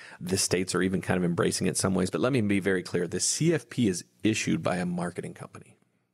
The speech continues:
that has no auditing division. Why is that significant? That means if you end up passing a test of a bunch of, uh,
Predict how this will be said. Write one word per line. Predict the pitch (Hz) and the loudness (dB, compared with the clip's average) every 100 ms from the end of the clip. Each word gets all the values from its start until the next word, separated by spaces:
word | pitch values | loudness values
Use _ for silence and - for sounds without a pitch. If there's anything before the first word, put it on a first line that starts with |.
| _ _ | _ _
that | - - | -2 2
has | 107 95 | 2 2
no | 95 95 98 98 - | 0 2 2 2 -2
auditing | - 92 92 90 90 | -2 0 0 -2 -2
division. | 87 85 160 - _ _ - - - - | -4 -6 -10 -14 _ _ -20 -20 -20 -14
Why | 90 92 127 | -2 0 2
is | 156 | 2
that | 123 127 | 2 0
significant? | - 104 98 98 - - - - - - | 0 0 0 -2 -8 -14 -20 -20 -10 -2
That | 110 | 2
means | 120 104 | 2 2
if | - 95 | -4 -2
you | 101 160 | 2 2
end | - 135 | 2 2
up | 131 - | 0 -2
passing | - - 110 - 151 | -6 -2 0 0 0
a | |
test | - - - - - _ _ - | 0 -2 -4 -10 -16 _ _ -8
of | 92 | -2
a | 87 | 0
bunch | 95 98 104 | 2 0 -2
of, | 87 - - | -4 -8 -12
uh, | - | -6